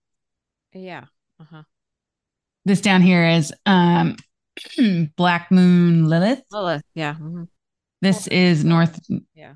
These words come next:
Speaker 2: Do what?
Speaker 1: It's in Taurus.
Speaker 2: Mm.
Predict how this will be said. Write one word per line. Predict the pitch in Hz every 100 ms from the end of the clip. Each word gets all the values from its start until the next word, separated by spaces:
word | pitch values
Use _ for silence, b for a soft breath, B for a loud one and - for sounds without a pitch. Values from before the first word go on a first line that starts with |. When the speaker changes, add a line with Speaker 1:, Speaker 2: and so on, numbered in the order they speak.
| 165
Speaker 2:
Do | 175 185
what? | 170 - - - _ -
Speaker 1:
It's | 175 -
in | 165
Taurus. | - 165 156 139 165 - - _ _ _ _ _ _
Speaker 2:
Mm. | 170 170 165 151 190